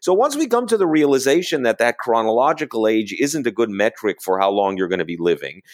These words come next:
and more importantly, the gap between biological age and chronological age is quite large at the middle of life, around the age of retirement,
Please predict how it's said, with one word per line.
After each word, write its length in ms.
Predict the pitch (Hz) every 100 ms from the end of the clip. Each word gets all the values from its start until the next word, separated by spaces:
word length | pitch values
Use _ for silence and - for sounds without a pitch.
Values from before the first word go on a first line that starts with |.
| -
and 260 | - 117 113
more 180 | 110 110
importantly, 520 | 104 156 151 135 113
the 100 | 92
gap 480 | 85 117 135 165 -
between 480 | 110 - 110 98 90
biological 800 | 101 117 107 104 104 90 92 95
age 160 | 95 85
and 100 | 80
chronological 800 | 117 120 107 104 95 87 98
age 240 | 95 87 - - -
is 220 | 156 131
quite 400 | - - 202 269
large 540 | 160 160 170 202 160 - - _ _ -
at 240 | 170 175
the 60 | 147
middle 360 | 151 165 135
of 120 | 107
life, 500 | 120 220 127 110 - -
around 340 | 110 120 135
the 140 | 123 117
age 120 | 107
of 120 | 107
retirement, 480 | 147 226 269 156